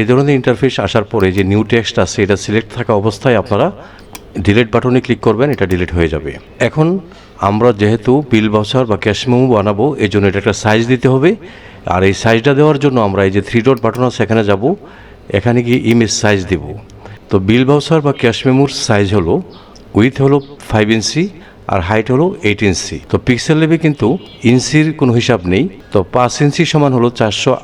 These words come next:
আশি পিক্সেল এবং আট ইঞ্চি সমান হলো সাতশো আটষট্টি পিক্সেল। তো আমি এটা কেটে এখানে লিখে দেব চারশো আশি পিক্সেল by সাতশো আটষট্টি পিক্সেল, লিখে ওকে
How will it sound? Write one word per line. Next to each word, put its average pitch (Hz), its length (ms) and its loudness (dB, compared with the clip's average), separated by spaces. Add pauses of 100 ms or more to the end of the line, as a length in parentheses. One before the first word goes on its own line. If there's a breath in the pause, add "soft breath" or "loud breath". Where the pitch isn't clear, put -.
(140)
আশি - 240 -4
পিক্সেল 156 460 -2 (580 loud breath)
এবং 101 120 2 (280)
আট 107 160 -2
ইঞ্চি 135 280 0
সমান 139 220 2
হলো 104 120 2 (100)
সাতশো 123 320 -2 (280)
আটষট্টি 135 380 -4
পিক্সেল। 92 340 -4 (560 loud breath)
তো - 120 -4
আমি 101 120 2 (160)
এটা 104 200 -2
কেটে 143 260 0 (220)
এখানে 101 260 -2
লিখে 95 240 -2
দেব 76 100 -6 (340)
চারশো - 360 -2
আশি - 220 -6
পিক্সেল 135 360 -2 (460)
by 87 200 0 (720)
সাতশো 110 500 0 (360)
আটষট্টি 104 480 -4 (760)
পিক্সেল, 131 420 -2
লিখে 104 180 0 (140)
ওকে 107 160 -2